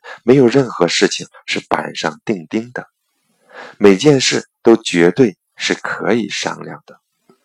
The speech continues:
你根本不必要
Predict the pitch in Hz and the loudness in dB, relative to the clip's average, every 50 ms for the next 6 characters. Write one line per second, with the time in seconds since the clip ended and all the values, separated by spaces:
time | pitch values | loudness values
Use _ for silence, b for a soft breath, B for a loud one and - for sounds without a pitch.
0 | _ _ _ _ _ _ _ _ _ _ _ _ _ _ _ _ _ _ _ _ | _ _ _ _ _ _ _ _ _ _ _ _ _ _ _ _ _ _ _ _
1 | _ _ _ _ _ _ _ _ _ _ _ _ _ _ _ B B B B B | _ _ _ _ _ _ _ _ _ _ _ _ _ _ _ B B B B B
2 | B 101 98 - 117 113 113 104 90 80 - - 82 82 - 92 90 87 82 80 | B -8 0 4 4 4 6 4 -2 -2 -4 -8 -10 -8 -6 -4 -4 -4 -4 -4
3 | - | -8